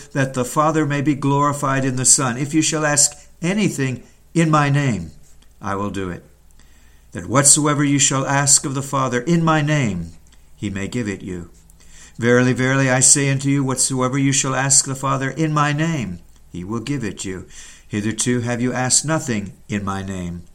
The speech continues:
Ask, and you shall receive, that your joy may be full. At that day you shall ask in my name, and I say not unto you that I will pray the Father for you." Sirs,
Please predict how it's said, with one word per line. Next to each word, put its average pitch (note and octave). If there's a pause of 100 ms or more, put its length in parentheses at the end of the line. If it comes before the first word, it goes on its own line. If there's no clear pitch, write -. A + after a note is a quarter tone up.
(260)
Ask, C#3
and C3
you C3+
shall C3+
receive, C#3
that C#3
your B2
joy A#2
may A2
be G#2
full. G#2 (1160)
At G#2
that B2+
day B2+
you B2+
shall A#2+
ask A#2+
in C3
my A#2+
name, A2+ (680)
and G2+
I G#2+
say B2
not A#2
unto G#2+
you G#2 (160)
that G2+
I F#2+
will F#2
pray F#2+
the F2+
Father F#2+
for F2
you." E2+ (840)
Sirs, C#3+